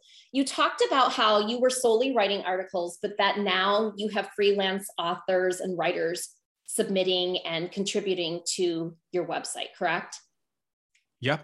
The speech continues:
Speaker 1: I think that's really key to point out that when you talk about S E O and you talk about traffic, when you have other freelancers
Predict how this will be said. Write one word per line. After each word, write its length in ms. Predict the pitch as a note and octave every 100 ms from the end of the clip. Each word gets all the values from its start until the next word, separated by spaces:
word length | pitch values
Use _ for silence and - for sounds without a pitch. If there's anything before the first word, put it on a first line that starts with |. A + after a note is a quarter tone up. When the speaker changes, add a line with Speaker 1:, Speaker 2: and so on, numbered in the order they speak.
| _ _ _ _ - -
Speaker 1:
I 60 | C4+
think 240 | F4+ G#4+
that's 200 | - -
really 280 | C4 B3+ C#4+
key 260 | - B3+ G#3+
to 60 |
point 340 | B3 - A3 -
out 380 | F3 F#3 A3 A3
that 320 | G3+ F3+ E3+ - - _ _ _ _ _ _ _ _
when 180 | A3+ A#3+
you 60 |
talk 260 | A#3+ C4+ F#4
about 240 | A4+ D#4+
S 220 | A#3 A3+ B3
E 100 | G3+
O 100 | F#3
and 100 | F3+
you 80 | F#3
talk 220 | G#3+ A3+
about 200 | A3+ -
traffic, 460 | - F3 F3 - - _ -
when 340 | G#3 B3 C4+
you 420 | A#3+ C4 D#4+ G#4 G#4
have 500 | C4+ A#3+ G3+ F#3 F3+ - -
other 260 | A3+ C4 C#4
freelancers 800 | A#3 A3+ A3 F3+ F#3+ F#3 F3